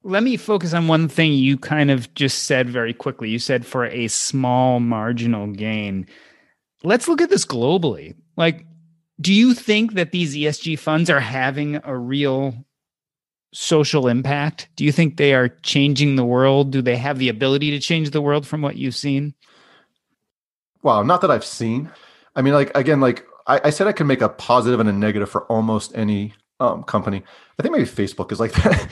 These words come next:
Speaker 2: Like, that's just one company that to me, I just, I do not like at all. And seeing them number three, it just kind of rubbed me the wrong way. Like, but yes, they don't really have an environmental impact, but, like, when I think of, like, the things that bother me about the world, like, one is just how divisive everything is.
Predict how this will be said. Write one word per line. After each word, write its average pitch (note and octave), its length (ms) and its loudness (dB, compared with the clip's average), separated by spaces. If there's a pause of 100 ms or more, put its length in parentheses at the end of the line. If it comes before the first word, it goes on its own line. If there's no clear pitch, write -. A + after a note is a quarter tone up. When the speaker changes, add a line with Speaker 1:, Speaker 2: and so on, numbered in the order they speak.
(140)
Speaker 2:
Like, D3+ 160 2
that's A3 200 2
just F3+ 160 0
one C3 260 2
company B2+ 380 0
that G#2+ 220 2
to A#2+ 100 -8
me, A2 160 2
I G2+ 80 2
just, G2+ 240 -6
I A#2+ 60 0
do G#2 220 0
not A2 220 4
like G2 260 -2
at G2+ 120 0
all. F#2 260 0 (220)
And A2+ 120 -4
seeing F#3+ 240 2
them C#3 160 4
number A#2 240 2
three, G2 280 -2
it F#2 80 -6
just G2 140 -10
kind G2 180 0
of E2+ 180 -4
rubbed F#2+ 300 0
me F#2+ 80 -4
the F#2 100 -4
wrong F#2 220 -2
way. F2+ 180 -2
Like, F2+ 300 -8 (360)
but G#2+ 360 -2 (340)
yes, C3+ 220 2
they C3+ 80 6
don't C3+ 140 4
really B2+ 120 2
have A#2+ 160 4
an A2 60 2
environmental F#2+ 840 0
impact, F#2+ 460 -10
but, G#2 100 -4
like, G#2 240 -4 (320)
when C3 120 4
I D3+ 80 6
think D3+ 200 -2
of, B2+ 80 2
like, A2 140 2
the A2 80 -2
things C3+ 300 0
that F#2 180 -2
bother G2+ 260 2
me A2 100 2
about G2+ 180 0
the G#2+ 60 -4
world, G2+ 220 0
like, G#2 160 -4
one D3 200 4
is F#2+ 80 0
just G2 160 -6
how F2 300 0
divisive F#2 520 -2
everything G#2 400 -2
is. G#2 240 -4